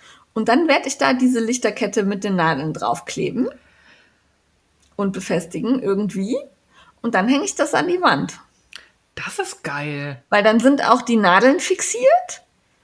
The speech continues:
Speaker 2: Ja.
Speaker 1: und, ähm, fallen nicht raus oder so, ne? Und, äh, das hab ich mir überlegt, das werd ich tun.
Speaker 2: Das ist eine gute Idee. Vielleicht muss ich dir das nachmachen. Ich guck mir das mal bei dir an
Speaker 1: Ja,
Speaker 2: und dann
Speaker 1: ich
Speaker 2: entscheide ich.
Speaker 1: muss nur Zeit finden. Ich hab Tafellack und, äh, Dings hab ich alles hier.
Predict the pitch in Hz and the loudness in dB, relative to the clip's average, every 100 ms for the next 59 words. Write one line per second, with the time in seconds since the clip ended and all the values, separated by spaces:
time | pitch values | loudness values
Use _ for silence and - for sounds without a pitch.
0 | _ 247 180 170 247 254 - 226 233 233 | _ -4 4 6 8 6 2 4 4 4
1 | 240 262 247 247 240 262 196 294 622 - | 0 4 6 6 2 2 4 4 2 0
2 | - 415 403 466 554 392 330 698 - _ | 0 0 2 2 2 2 0 -2 -8 _
3 | _ _ _ - _ - 262 277 269 - | _ _ _ -20 _ 2 4 4 2 0
4 | - 269 254 254 254 269 262 262 262 254 | 2 2 2 0 0 -2 0 0 -2 0
5 | 240 214 247 220 226 220 208 202 196 - | 2 4 2 2 0 -2 -2 -2 -4 -6
6 | - - - - _ _ _ _ _ _ | -10 -10 -12 -16 _ _ _ _ _ _
7 | _ _ _ - - - - 175 156 151 | _ _ _ -14 -14 -14 -10 -8 -6 -6
8 | 160 151 160 180 226 226 220 220 214 180 | -6 -6 -8 -6 -8 -8 -8 -8 -6 -6
9 | 160 160 135 147 - 240 240 196 196 190 | -6 -8 -12 -12 -10 -10 -8 -8 -6 -6
10 | 170 170 233 277 302 - _ _ _ - | -6 -6 -8 -8 -12 -18 _ _ _ 0
11 | 233 196 180 165 - 214 220 - - 233 | 2 2 -2 -10 -6 -6 -6 -6 0 2
12 | 269 262 254 254 269 226 240 - 233 - | 4 6 4 4 0 0 0 -2 -2 -2
13 | 202 190 - - 226 233 - 294 339 330 | -2 -4 -6 2 4 4 4 2 2 0
14 | 330 320 - 226 247 247 - 233 233 262 | -2 -2 -4 -4 -2 -2 -4 -4 -2 -2
15 | - 262 - - 233 - 262 330 | -2 -6 -4 -6 -4 -2 2 2